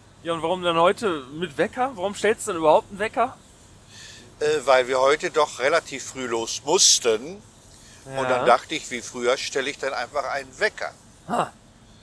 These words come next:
Speaker 2: Und heute bin ich dann nicht. Ja, vier Uhr dreißig wäre eine Katastrophe, aber ich bin immer so nach so um sechs Uhr rum wach.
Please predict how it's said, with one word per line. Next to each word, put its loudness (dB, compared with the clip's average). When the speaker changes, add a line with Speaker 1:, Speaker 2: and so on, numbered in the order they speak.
Speaker 2:
Und -4
heute 4
bin -2
ich -8
dann 2
nicht. -6
Ja, -10
vier -6
Uhr -6
dreißig -4
wäre 0
eine -6
Katastrophe, -4
aber 0
ich -20
bin -10
immer -2
so -4
nach 2
so -14
um -14
sechs -2
Uhr 0
rum 0
wach. -4